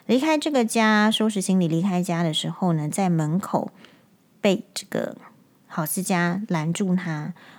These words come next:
问他说：“你，你要走，你要是走了，我怎么办？”白瑞德说的一句话好经典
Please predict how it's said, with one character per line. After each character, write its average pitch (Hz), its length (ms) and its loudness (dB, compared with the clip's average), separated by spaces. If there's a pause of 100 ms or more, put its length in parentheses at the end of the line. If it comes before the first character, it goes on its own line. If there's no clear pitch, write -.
(140)
问 226 160 4
他 202 180 2
说 190 420 2 (340)
：“你， 160 340 2
你 175 80 4
要 196 180 4
走， - 220 -2
你 170 100 2
要 208 140 4
是 226 140 0
走 151 260 -4
了， 165 80 -4
我 170 180 0
怎 170 200 -2
么 143 180 -6 (100)
办？” 170 280 0 (840)
白 165 160 -2
瑞 196 180 4
德 165 160 0
说 165 180 0
的 165 140 0
一 147 80 -4
句 170 140 -6
话 180 180 -2
好 156 220 -6
经 156 280 -2
典 165 200 -2